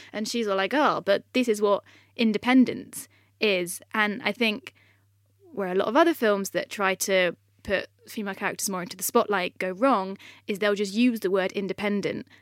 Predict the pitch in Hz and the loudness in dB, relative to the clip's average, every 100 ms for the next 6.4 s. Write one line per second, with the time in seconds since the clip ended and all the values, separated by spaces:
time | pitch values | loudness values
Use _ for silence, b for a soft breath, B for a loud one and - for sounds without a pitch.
0 | b 190 202 240 415 - 208 185 180 - | b -2 2 2 2 -2 -6 -6 -8 -10
1 | 185 175 - 185 170 160 - 285 254 196 | -10 -10 -8 -8 -8 -8 -2 2 4 2
2 | 190 202 226 208 - 208 208 240 269 - | -2 -2 -2 -4 -4 -2 2 4 2 0
3 | 220 - 226 - 175 165 208 190 208 240 | -6 -4 -4 -4 -4 -8 -10 -6 -2 -2
4 | 208 - 190 190 302 302 220 - - - | -4 -8 -10 0 4 4 2 -4 -12 -12
5 | - B B B 208 202 247 247 226 - | -14 B B B -2 0 8 8 8 4
6 | _ _ 214 - | _ _ 0 0